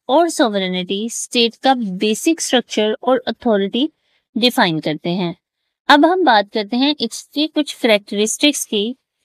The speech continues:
यानी वो खास ट्रेट्स जो स्टेट को एक यूनिक इंस्टीट्यूशंस बनाता है।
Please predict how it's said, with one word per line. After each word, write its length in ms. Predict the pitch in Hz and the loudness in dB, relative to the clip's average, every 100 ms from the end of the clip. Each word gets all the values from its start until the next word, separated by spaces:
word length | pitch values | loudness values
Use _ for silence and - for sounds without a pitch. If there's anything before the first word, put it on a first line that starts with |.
| _ | _
यानी 460 | 208 214 214 214 269 - - | -2 0 2 0 -4 -6 -8
वो 180 | 220 277 | -2 -2
खास 560 | - 254 208 247 - - | -2 0 4 2 0 -4
ट्रेट्स 520 | 226 190 208 - - _ _ - | -2 -2 -4 -14 -20 _ _ -8
जो 380 | 190 226 226 262 _ | 0 2 2 0 _
स्टेट 520 | - - 262 277 269 | -18 -2 0 0 0
को 240 | 240 233 | -2 -2
एक 280 | 226 233 - | -2 -6 -2
यूनिक 400 | 226 220 240 262 | 0 2 0 0
इंस्टीट्यूशंस 840 | 220 208 - 202 196 220 214 - - | -4 -6 -6 -6 -4 -4 -4 -6 0
बनाता 460 | 214 185 151 - | 0 0 -4 -8
है। 220 | 170 175 | -8 -10